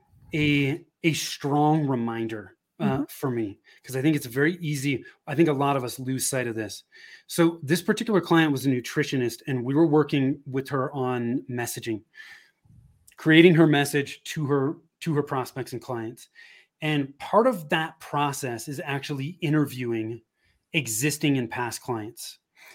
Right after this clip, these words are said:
Speaker 1: Sometimes we'll do it for them. Sometimes the client will do it themselves, and then they'll come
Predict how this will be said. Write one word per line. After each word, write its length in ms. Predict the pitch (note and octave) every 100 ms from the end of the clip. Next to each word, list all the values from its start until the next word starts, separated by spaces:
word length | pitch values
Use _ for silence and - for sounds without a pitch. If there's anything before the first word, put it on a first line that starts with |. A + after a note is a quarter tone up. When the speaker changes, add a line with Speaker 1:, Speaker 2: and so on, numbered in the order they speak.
| _
Speaker 1:
Sometimes 540 | - E3 E3+ F#3+ G3 C#3+
we'll 160 | E3+
do 200 | E3+ F3
it 100 | E3
for 320 | E3 - D3+ D#3
them. 400 | F3+ G3 F#3+ -
Sometimes 720 | - - E3 E3 D#3+ D3 - -
the 240 | E3 C3 C#3
client 400 | C#3 D3 C#3 C#3+
will 160 | C3
do 180 | - C3+
it 140 | C3 C3
themselves, 680 | A#2+ - D3 C3+ B2 A2+ -
and 140 | C#3
then 100 | C3+
they'll 120 | C3+ A#2
come 500 | - D3 C#3 B2